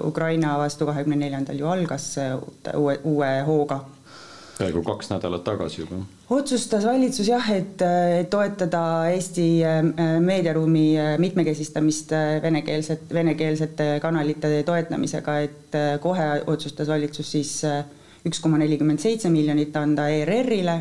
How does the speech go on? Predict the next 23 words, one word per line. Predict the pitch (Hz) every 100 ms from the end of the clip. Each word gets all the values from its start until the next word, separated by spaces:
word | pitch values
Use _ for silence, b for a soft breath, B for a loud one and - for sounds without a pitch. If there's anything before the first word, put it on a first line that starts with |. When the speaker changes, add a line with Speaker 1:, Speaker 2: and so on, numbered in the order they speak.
| 165 - - -
Speaker 1:
siis, | - 165 156 147 - -
äh, | 156 151 147 147 143 - -
E | 156
T | 151
V | 151
Plussi | 170 202 202 - 175 165
ja | 156 147 147
teiste | 170 165 156
venekeelsete | 156 147 147 151 151
kanalite | 147 151 147 147 147
tugevdamiseks. | 147 143 147 147 151 143 139 - - _ _ _ 151
Ja, | 151 147 143 143 147 B B B B B B -
äh, | 175 165 165
sealsamas | 202 196 226 185
otsustati, | 180 175 170 165 160 160 151
et, | 147 147 - -
et | 156 147 147 151
antakse | 156 156 151 - 139 139
ka | 147
toetust, | 165 160 160 - 139 139 139 - - -
äh, | 143 143 139 - - _ _ _
teistele | 160 160 143
meediakanalitele, | 143 139 139 135 135 143 139 135 135 143